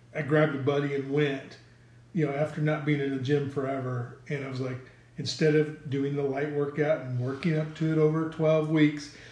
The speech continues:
what did I do? I was with a buddy. So next thing I'm throwing two hundred some pounds on, we're doing benching, all this stuff.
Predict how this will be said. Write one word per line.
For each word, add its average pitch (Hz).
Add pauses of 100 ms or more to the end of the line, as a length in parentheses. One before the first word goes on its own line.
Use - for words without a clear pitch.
(140)
what 151
did 151
I 156
do? 165
I 143
was 123
with 156
a 143
buddy. 156
So 143 (240)
next 175
thing 165
I'm 156
throwing 160
two 170
hundred 165
some 151
pounds 156
on, 143
we're 147 (100)
doing 147
benching, 170 (240)
all 160
this 151
stuff. 160